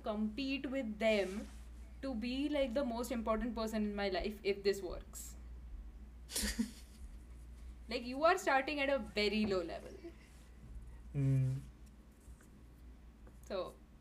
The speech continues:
Speaker 1: that, that, that would probably be my answer. Actually, that wouldn't <laughs> be mine. But, like, that would be my ideal answer.
Speaker 2: Mm-hmm. My ideal answer is they're idiots.
Speaker 1: Mm-hmm. Uh,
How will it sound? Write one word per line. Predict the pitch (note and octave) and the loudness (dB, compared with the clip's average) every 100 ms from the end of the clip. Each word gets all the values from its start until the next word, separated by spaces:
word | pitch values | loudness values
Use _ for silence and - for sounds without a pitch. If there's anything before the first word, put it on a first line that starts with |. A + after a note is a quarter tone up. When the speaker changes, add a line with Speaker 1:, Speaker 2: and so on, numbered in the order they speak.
| G#3+ | 2
Speaker 1:
that, | B3 A#3 | 2 6
that, | D4 D#4+ - | 6 4 2
that | C#4+ C#4+ C#4+ | 0 0 -2
would | D4 | -2
probably | C4+ A3 A3 G#3+ | 2 2 4 0
be | G3+ G3 | 0 0
my | F3+ - | -2 -4
answer. | G#3 A3 G#3 | -8 -10 -10
Actually, | G3+ - G3+ | -12 -12 -10
that | G3 A3 D4 | -10 -14 -12
wouldn't | C#4+ F#4 A#4+ | 0 0 0
<laughs> | |
be | - C5+ C5+ | -2 -2 0
mine. | B4+ - - - - - - - - - - - - - - - - - - - - - - - - - - - - C#5 - | -2 -4 -14 -16 -16 -14 -12 -12 -10 -10 -10 -10 -12 -14 -16 -16 -16 -16 -16 -16 -14 -14 -14 -14 -16 -20 -18 -14 -12 -14 -2
But, | B3+ - - C4 | -2 -2 -4 -4
like, | C4+ - A3+ | -4 -2 0
that | C#4 C#4 | 0 2
would | F4 - | 2 4
be | D#4+ | 2
my | D#4 C#4 - | 4 2 2
ideal | G#3+ G#3 G#3 F#3+ F3 | 2 2 2 0 0
answer. | - - - - - - - - - - - | -4 -8 -8 -10 -12 -14 -16 -14 -14 -12 -4
Speaker 2:
Mm-hmm. | C#3+ C3 A#2+ B2+ A#2 - - - - - C#3 | 2 2 2 -2 -4 -8 -12 -10 -12 -8 -2
My | D3 | 0
ideal | E3 C#3+ D3 D3 | 2 4 8 8
answer | C3+ C3 | 6 4
is | C3+ B2+ | 2 4
they're | C3 C3 | 2 2
idiots. | C#3 C#3 - - - - | -2 -2 -6 -12 -12 -6
Speaker 1:
Mm-hmm. | G3 G3 F#3 G3 G3+ - - - - - - - - - - | -4 -2 -4 -6 -10 -14 -14 -12 -12 -12 -14 -14 -16 -14 -6
Uh, | G#3 G#3 | -2 0